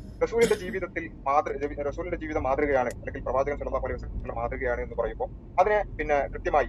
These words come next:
എന്താണ് ആ മാതൃക എന്നുള്ളത് വിശ്വാസികൾ എല്ലാവരും മനസ്സിലാക്കി. റസൂലിൻ-, റസൂൽ ആറാം വയസ്സിൽ കല്യാണം കഴിച്ചു,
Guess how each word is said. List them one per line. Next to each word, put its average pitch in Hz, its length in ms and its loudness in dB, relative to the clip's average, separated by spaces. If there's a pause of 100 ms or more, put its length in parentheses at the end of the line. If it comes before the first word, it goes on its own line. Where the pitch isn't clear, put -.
എന്താണ് 165 300 6
ആ 156 40 8
മാതൃക 139 340 2
എന്നുള്ളത് 131 400 0
വിശ്വാസികൾ 196 580 4
എല്ലാവരും 156 240 6
മനസ്സിലാക്കി. 127 340 -4 (540)
റസൂലിൻ-, 156 400 -2
റസൂൽ 175 260 0
ആറാം 175 200 6
വയസ്സിൽ 170 200 2
കല്യാണം 151 320 0
കഴിച്ചു, 131 280 -6